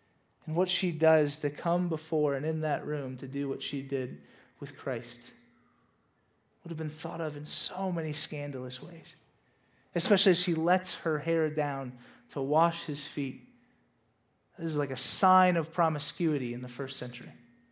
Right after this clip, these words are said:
So there's all of these issues and cultural things going on, and this is the story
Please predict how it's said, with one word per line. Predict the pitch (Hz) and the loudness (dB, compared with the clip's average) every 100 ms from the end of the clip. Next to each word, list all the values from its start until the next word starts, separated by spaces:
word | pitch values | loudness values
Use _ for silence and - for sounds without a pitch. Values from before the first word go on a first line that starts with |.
| _ _ _ _ _ _ | _ _ _ _ _ _
So | - | -6
there's | 160 151 | -4 2
all | 190 226 240 | 10 12 12
of | 185 | 10
these | 196 175 | 6 6
issues | 180 - 190 | 4 2 0
and | 160 147 | 0 0
cultural | - 190 - 170 | 0 0 0 0
things | 175 170 156 | 0 -2 0
going | 151 156 | 0 2
on, | 156 135 | 2 0
and | 135 | 0
this | 165 185 | 0 2
is | 202 156 | 0 -4
the | 160 | -4
story | - 170 160 147 | 0 4 4 2